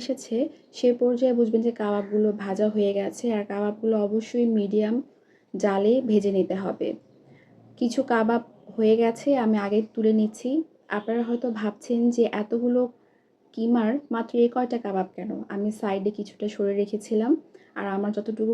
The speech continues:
প্রয়োজন সেটুকুই আমি ভেজে নিয়েছি। আর বাকিটা আপনারা ডিপ ফ্রিজে রেখে দিতে পারেন, তাহলে এক মাসের মতো সংরক্ষণ করতে পারবেন। এভাবে করে ভেজে নিব।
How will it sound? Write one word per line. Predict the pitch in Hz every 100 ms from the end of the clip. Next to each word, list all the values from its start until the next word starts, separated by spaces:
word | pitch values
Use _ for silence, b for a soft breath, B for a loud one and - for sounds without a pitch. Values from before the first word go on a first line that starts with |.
| 226
প্রয়োজন | 226 220 233 240 240
সেটুকুই | 226 220 220 226
আমি | 214 202 202
ভেজে | 196 202
নিয়েছি। | 196 196 190 269 - B B B -
আর | 190
বাকিটা | 202 202 240 240 247
আপনারা | 247 240
ডিপ | 208 208
ফ্রিজে | - 220 220 233 233 - -
রেখে | 208 214 220
দিতে | 220 220
পারেন, | 226 247 311 320
তাহলে | 220 220 -
এক | 196 208
মাসের | 208 233 220
মতো | 226 254 -
সংরক্ষণ | 208 196 196 208 185
করতে | - -
পারবেন। | - - - - - _ _ _ b b b b _ _ -
এভাবে | 220 220 220 233
করে | 254 254 226
ভেজে | 208 185
নিব। | 165